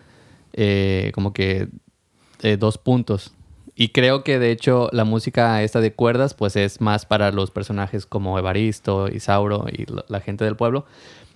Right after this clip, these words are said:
Y la música con piano o otros instrumentos sí es a veces para, no sé, acciones, eh, generales o para, por ejemplo, el, el lingüista, ¿no?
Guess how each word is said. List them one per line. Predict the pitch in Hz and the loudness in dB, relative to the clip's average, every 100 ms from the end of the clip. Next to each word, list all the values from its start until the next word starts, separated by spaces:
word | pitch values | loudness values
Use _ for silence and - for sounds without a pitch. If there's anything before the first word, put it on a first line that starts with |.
| _ _ _ | _ _ _
Y | 120 117 113 | 2 4 2
la | 107 | 2
música | 104 104 - 113 | 0 0 0 -2
con | 107 98 95 | 0 -2 0
piano | 107 107 117 113 | 2 2 2 0
o | 104 | -2
otros | 104 113 | -4 -6
instrumentos | 113 - 101 104 110 | -6 -6 -6 -4 -6
sí | - 104 | -2 -2
es | 101 - | 0 0
a | 101 | 0
veces | 101 98 104 - | 0 -2 -6 -2
para, | 101 95 95 - - - - - _ _ | 0 0 -2 -6 -10 -18 -20 -20 _ _
no | 113 | -2
sé, | 113 117 | 2 2
acciones, | 104 113 110 117 117 104 98 | 2 0 2 2 0 -2 -4
eh, | 98 | -4
generales | - 107 101 107 120 123 113 | 0 2 4 2 2 0 0
o | 104 98 | 0 2
para, | 101 95 95 92 92 98 101 | 0 2 0 0 -2 -4 -4
por | 98 | -4
ejemplo, | 104 98 101 98 | -4 -4 -2 -2
el, | 95 104 | -4 -6
el | 98 | -6
lingüista, | 98 104 101 - - | -2 0 0 -4 -12
¿no? | - | -12